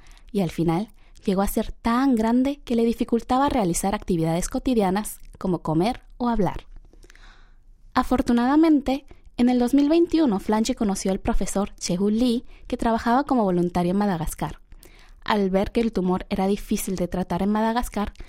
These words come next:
realizó diversas consultas a instituciones médicas coreanas para saber si era posible operarlo. El Centro Médico Asan le dio una respuesta positiva y decidió financiar todos los costes del tratamiento junto con la Fundación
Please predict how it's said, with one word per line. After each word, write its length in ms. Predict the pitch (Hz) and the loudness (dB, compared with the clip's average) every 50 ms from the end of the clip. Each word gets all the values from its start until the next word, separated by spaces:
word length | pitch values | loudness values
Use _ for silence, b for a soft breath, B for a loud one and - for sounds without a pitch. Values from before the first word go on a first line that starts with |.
| B B B B - | B B B B -10
realizó 480 | - - 196 196 196 185 - - 214 | -4 -2 0 0 0 0 0 0 0
diversas 500 | 233 240 240 226 226 240 - - 262 240 | 0 2 2 2 0 -2 -2 -4 -4 -6
consultas 680 | - - 185 175 - - 226 226 233 - 269 285 - - - - | -2 -4 -4 -4 -2 -2 -4 -4 -2 -2 -4 -4 -4 -8 -6 -2
a 60 | 247 | -2
instituciones 720 | 240 226 - - 208 - 226 214 - 233 247 285 294 - | -2 -2 -2 -8 -4 -4 -4 -2 0 0 0 0 2 2
médicas 420 | 240 226 233 233 - - 202 - | 0 2 2 0 -2 -4 -6 -4
coreanas 480 | - 277 269 262 233 208 220 233 - - b b b b b | -4 -2 -2 0 0 0 -2 -4 -6 -8 b b b b b
para 160 | - 226 190 185 | -4 -4 -4 -2
saber 260 | - 196 185 185 196 | 0 0 0 0 -2
si 160 | - - 247 | 0 -2 0
era 120 | 247 254 | 0 2
posible 400 | 254 208 180 - - 175 170 196 | 0 0 -2 -2 -2 -2 -2 -2
operarlo. 520 | 214 208 - 190 165 151 147 - - - - - - - - - _ B B B B B B B B B B | -4 -2 -2 -2 -2 -2 -6 -10 -16 -18 -18 -18 -20 -20 -20 -20 _ B B B B B B B B B B
El 140 | - 226 214 | -2 -2 0
Centro 380 | - - 202 196 196 - - 233 | 0 0 0 0 0 0 0 2
Médico 320 | 233 233 233 240 - 233 | 2 2 0 0 0 -2
Asan 400 | 247 240 - - 202 196 226 - B B B B B B | -2 -2 -2 -4 -4 -4 -4 -6 B B B B B B
le 120 | - 220 | -2 0
dio 80 | 220 226 | 2 2
una 160 | 254 285 320 | 2 2 2
respuesta 460 | 311 311 - - - 262 254 - - | 0 -2 -4 -2 -4 -4 -4 -4 -6
positiva 600 | - 170 165 - 180 - - 175 170 175 185 - - _ - - | -8 -8 -6 -6 -6 -4 -2 -2 -2 -2 -4 -6 -12 _ -20 -2
y 120 | - 226 | -2 0
decidió 360 | 202 185 - - 190 180 180 175 | 0 0 -2 -2 0 0 0 0
financiar 480 | - - 226 208 190 - - 202 202 - - - - | 0 0 0 0 -2 -2 -4 -4 -4 -6 -12 -18 -6
todos 260 | _ 214 208 214 214 | _ -2 0 0 0
los 140 | 190 180 - | 0 0 -2
costes 380 | - - 220 202 - - 185 - | -2 -4 -4 -4 -4 -6 -4 -4
del 180 | 196 208 220 | -4 -4 -2
tratamiento 640 | - 233 240 233 - 247 240 214 196 190 - 214 214 B B B B B | -4 -4 -4 -2 0 0 0 0 -2 -4 -6 -8 -10 B B B B B
junto 280 | - - 202 180 185 175 | -8 -6 -6 -6 -4 -4
con 120 | - 175 | -4 -2
la 60 | 175 | -2
Fundación 520 | - - 190 175 170 170 - 196 208 226 | -2 -2 -2 -2 -4 -4 -4 -6 -6 -6